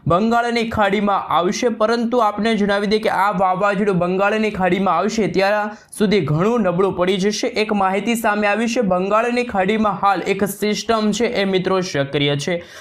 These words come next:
હાલમાં જે બંગાળની ખાડીમાં સિસ્ટમ સક્રિય છે એ સિસ્ટમને વાવાઝોડું છે એ આવશે, એમના થકી વેગ મળશે, એટલે કે બંગાળની ખાડીમાં જે સિસ્ટમ છે મોટી બનશે અને મજબૂત બનશે.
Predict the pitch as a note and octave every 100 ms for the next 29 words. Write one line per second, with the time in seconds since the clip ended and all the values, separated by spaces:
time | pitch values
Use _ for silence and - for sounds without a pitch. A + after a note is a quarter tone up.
0 | - - D3+ F3+ A#3+ B3+ B3 A#3 A3 F#3+
1 | G#3 G#3+ A3 A#3 A3+ A3 G#3 G3+ A3 G#3+
2 | G#3+ G#3+ G#3+ G3 G#3+ G3+ G#3 G3+ G3+ G3
3 | F#3+ A3+ - G3 A3 - G#3 G#3 - G#3
4 | G3+ G3 G#3+ G#3+ D3 C#3 E3 F3 G#3 G3+
5 | G3+ G#3 F#3 A3 - G3 D#3 D#3 F#3+ G#3+
6 | E3+ A#2 - - F3 G3 A#3+ B3 A#3+ A#3
7 | A#3+ F#3+ F#3+ G3 G3 F#3 G3 F#3+ F#3 F#3
8 | G3+ G3+ G3+ F3+ F#3+ F#3+ G#3+ A3 A3+ A3+
9 | G3 F#3+ G3 F#3 G3 G3 G3 F#3 G3+ F#3+
10 | G#3 F3 E3 E3+ F#3+ E3 F3 F#3+ A3 G3+
11 | F3+ E3 E3 F3+ A3 A#3+ G#3+ A3 A3 A3+